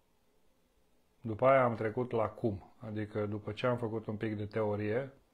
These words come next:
cam multă, multe zeci de materiale de teorie, am hotărât să trecem la, cumva, la practică și am ajuns la cum. Și toate materialele din ultima vreme au fost cum să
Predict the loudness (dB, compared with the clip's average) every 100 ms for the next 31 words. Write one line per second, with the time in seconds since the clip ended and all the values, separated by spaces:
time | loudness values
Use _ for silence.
0 | _ _ _ _ _ -6 -4 -2 -2 -2
1 | -4 -8 -12 _ _ _ _ _ _ _
2 | -4 -2 -2 -4 -4 0 0 0 -2 -4
3 | -4 -4 0 0 0 -6 -6 -4 -4 -4
4 | -6 -10 -16 _ -20 -20 -20 -20 -20 -20
5 | _ _ _ _ _ _ -20 -16 -4 -2
6 | -2 0 0 2 2 2 0 -2 2 2
7 | 2 0 2 0 0 -2 -4 -8 -14 -20
8 | _ -20 -20 -20 -20 -20 -20 _ _ _
9 | -20 -10 -2 2 2 2 2 2 0 -10
10 | -10 -12 -10 -8 -6 -4 -4 0 -2 2
11 | 0 0 -8 -20 -20 -20 _ _ -20 0
12 | 2 2 -2 -4 -2 0 0 -2 -4 -6
13 | -4 -4 -2 0 0 0 0 -2 -2 -2
14 | -2 -2 -8 -14 0 2 2